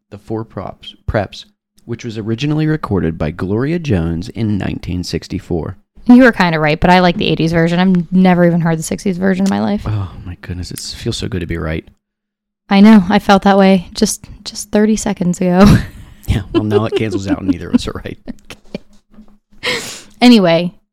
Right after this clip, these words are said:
Speaker 2: women cleaning this room. There is a passenger sitting on a chair in the middle of the dance floor who was not saying a word,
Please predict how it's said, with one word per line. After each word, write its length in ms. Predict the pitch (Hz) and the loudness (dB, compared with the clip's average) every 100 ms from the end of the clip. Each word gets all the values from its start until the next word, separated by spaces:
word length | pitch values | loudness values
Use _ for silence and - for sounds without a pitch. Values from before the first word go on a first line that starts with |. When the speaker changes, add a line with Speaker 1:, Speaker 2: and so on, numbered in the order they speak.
| _ _ | _ _
Speaker 2:
women 440 | 208 208 170 175 170 - | 2 2 2 -2 -6 -10
cleaning 560 | - 196 185 180 175 - _ _ _ _ _ _ _ _ | 0 2 4 2 -2 -6 _ _ _ _ _ _ _ _
this 200 | 185 175 | -8 -6
room. 240 | 175 160 - _ _ _ _ _ _ _ _ - _ - | -4 -6 -10 _ _ _ _ _ _ _ _ -20 _ 2
There 120 | 180 | 2
is 120 | 170 | 2
a 40 | |
passenger 480 | - - 226 240 240 | -2 2 2 4 4
sitting 320 | 233 220 202 | 4 2 2
on 100 | 185 | 2
a 60 | 190 | 0
chair 360 | - 247 247 254 | -2 -2 -2 0
in 160 | 190 | 2
the 40 | 180 | 2
middle 320 | 180 220 277 | 2 2 2
of 60 | 294 | 0
the 60 | |
dance 380 | 247 185 185 180 | -2 0 0 -2
floor 300 | - 185 185 | -4 -4 -4
who 160 | 175 180 | -6 -4
was 200 | 185 180 | -4 -2
not 220 | 196 254 | -4 -4
saying 260 | - 220 226 | -2 2 2
a 60 | |
word, 420 | 190 185 - 220 | 2 0 -4 -6